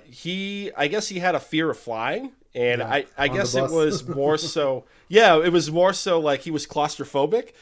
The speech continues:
Speaker 1: So
Speaker 2: Mm-hmm.
Speaker 1: he would travel to every game on a bus. And that's why for, I think towards the end when he was with, uh, E S P N, I believe, and then Fox,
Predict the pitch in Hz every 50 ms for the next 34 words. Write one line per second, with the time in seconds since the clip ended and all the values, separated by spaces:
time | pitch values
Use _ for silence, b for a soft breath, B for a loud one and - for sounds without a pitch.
0 | B B B - - - 160 147 - 160 190 202 190 190 - 190 190 190 175 160
1 | 160 160 165 151 160 135 120 147 165 175 160 147 139 123 104 95 131 175 196 156
2 | 120 - - 123 120 131 147 143 - - 143 139 139 135 131 - 135 123 120 B
3 | B B B B B B 131 131 - 151 147 147 - - _ - - 147 147 135
4 | 135 131 127 127 135 139 131 123 113 117 120 110 - - 120 117 107 - 120 113
5 | 107 104 101 95 - - _ _ - 135 131 127 113 - - - 131 127 127 127
6 | 120 113 123 120 117 120 117 117 117 113 110 110 104 101 95 - - 135 123 120
7 | 117 113 110 104 - - - -